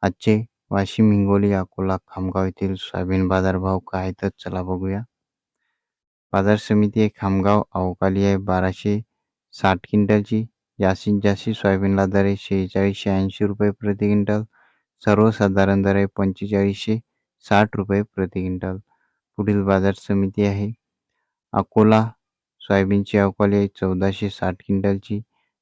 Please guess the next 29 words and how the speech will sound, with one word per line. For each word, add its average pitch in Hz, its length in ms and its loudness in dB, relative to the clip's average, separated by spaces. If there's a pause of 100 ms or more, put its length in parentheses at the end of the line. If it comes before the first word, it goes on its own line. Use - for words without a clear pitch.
(120)
जास्तीत 101 400 2
जास्त 101 280 0
या 104 140 2
सोयाबीनला 98 540 0
दर 98 200 0
आहे 98 100 -2
सत्तेचाळीसशे 98 880 -4
तीस 101 360 -4
रुपये 104 240 -2
प्रति 101 360 -6
क्विंटल. 101 380 0 (580)
सर्वसाधारण 101 880 2
दर 98 160 2
आहे 101 160 0
शेहेचाळीसशे 101 840 -2
वीस 98 340 -2
रुपये 98 300 -2
प्रति 95 400 -8
क्विंटल. 90 400 -4 (760)
पुढील 98 260 4
बाजार 95 320 4
समिती 101 460 -2
आहे 104 220 2 (1500)
हिंगोली, 113 560 6
अवकाली 101 460 4
आहे 107 140 6
आठशे 98 360 2
साठ 95 240 2
क्विंटलची. 104 680 0